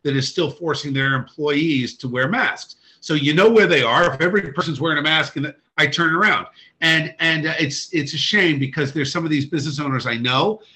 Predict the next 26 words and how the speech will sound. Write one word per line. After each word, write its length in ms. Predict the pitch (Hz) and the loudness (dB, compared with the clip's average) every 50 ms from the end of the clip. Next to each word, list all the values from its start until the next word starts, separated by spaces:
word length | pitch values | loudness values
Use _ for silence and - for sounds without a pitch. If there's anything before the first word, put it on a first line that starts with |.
| _ _ - | _ _ -10
but 220 | - 120 147 139 139 | -4 0 2 4 4
I've 160 | 135 131 139 | 4 2 2
made 160 | 151 151 143 | 2 2 0
a 40 | 135 | 0
public 320 | 135 151 156 156 160 147 | -2 -2 -4 -2 -4 -6
stance. 380 | - - - 127 131 143 135 147 | -6 -4 -2 0 0 0 0 -2
I 60 | 143 | -4
won't 240 | 131 131 147 160 - | -2 -2 -4 -4 -4
participate 500 | 147 135 - 156 139 135 139 120 139 139 | -8 -10 -8 -8 -8 -6 -4 -4 -4 -4
'cause 100 | 139 131 | -4 -4
I 40 | 127 | -8
think 220 | - - 160 139 139 | -6 -6 -6 -6 -6
what 160 | 147 139 - | -8 -8 -10
you're 80 | 127 120 | -8 -6
doing 240 | 143 143 139 135 | -4 -2 0 0
is, 120 | 127 - - _ _ _ _ _ | -2 -4 -6 _ _ _ _ _
uh, 320 | - 131 127 131 - 143 143 - - | -2 0 0 0 -2 -4 -8 -6 -4
a, 40 | 143 | -2
a 140 | 131 131 131 | -4 -4 -4
public 380 | - - 165 156 160 143 143 | -4 -6 -4 -4 -4 -4 -4
injustice. 600 | 156 131 117 104 123 117 101 - - 139 135 135 - _ _ _ _ _ _ _ _ - | -4 -4 -4 -2 -2 -2 -4 -4 -6 -8 -8 -8 -10 _ _ _ _ _ _ _ _ -4
But 140 | 143 151 135 | -4 0 2
there 100 | 196 175 | 2 2
was 180 | 175 165 139 | 2 2 0
this 200 | - 185 139 - | -2 -4 -4 -4
store, 760 | - - - - 247 294 311 285 208 139 123 123 120 - - | -6 -8 -6 -2 -2 0 2 2 2 2 2 0 -2 -6 -10